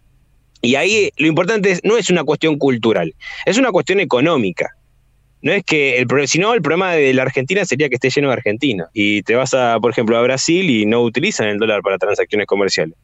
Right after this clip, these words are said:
¿Y por qué? ¿Porque los brasileros son más inteligentes? No. Básicamente, desde el plan real en el noventa y uno hasta hoy, el que apostó al real duplicó su ganancia de que si se quedaba en dólares.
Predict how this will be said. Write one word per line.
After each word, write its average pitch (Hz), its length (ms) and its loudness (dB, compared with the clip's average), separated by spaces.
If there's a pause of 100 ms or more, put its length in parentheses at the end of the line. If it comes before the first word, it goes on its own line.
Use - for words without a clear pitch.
(280)
¿Y 120 120 -2
por 135 180 0
qué? 135 140 0
¿Porque 101 140 2
los 101 100 2
brasileros 107 480 0
son 104 80 0
más 101 160 -2
inteligentes? 117 580 -2
No. 160 300 0 (500)
Básicamente, 139 600 0
desde 117 200 2
el 117 80 0
plan 165 260 2
real 165 340 2
en 113 180 2
el 113 100 2
noventa 117 400 2
y 156 80 4
uno 120 220 2
hasta 123 340 -2
hoy, 185 300 2 (380)
el 110 140 -2
que 117 80 -4
apostó 123 480 0
al 165 140 2
real 190 500 0 (520)
duplicó 135 520 2
su 175 160 2
ganancia 170 460 0
de 131 120 2
que 110 80 -2
si - 140 -8
se - 160 -2
quedaba 113 240 0
en 127 100 0
dólares. 170 340 -2